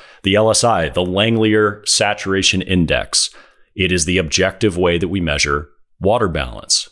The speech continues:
And there's six factors. So we're gonna cover it. So, um, we just have a few takeaways, three of them today. Uh, calcium hardness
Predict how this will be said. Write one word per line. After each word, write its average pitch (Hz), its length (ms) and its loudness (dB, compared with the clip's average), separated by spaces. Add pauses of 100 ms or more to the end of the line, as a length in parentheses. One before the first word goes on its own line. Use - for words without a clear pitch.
(120)
And 82 140 -4
there's 78 160 0
six - 240 -2
factors. - 560 -4
So 82 240 0
we're 85 200 -4
gonna 95 140 0
cover 76 320 -4
it. - 140 -6
So, 80 280 0 (360)
um, 82 300 0 (100)
we 95 140 0
just - 220 0
have 117 180 0
a 101 40 -4
few 107 360 -2
takeaways, 107 600 -4
three 98 220 0
of 98 60 0
them 107 160 -4
today. 98 420 -2 (640)
Uh, 78 180 -2
calcium 107 400 0
hardness 104 500 -2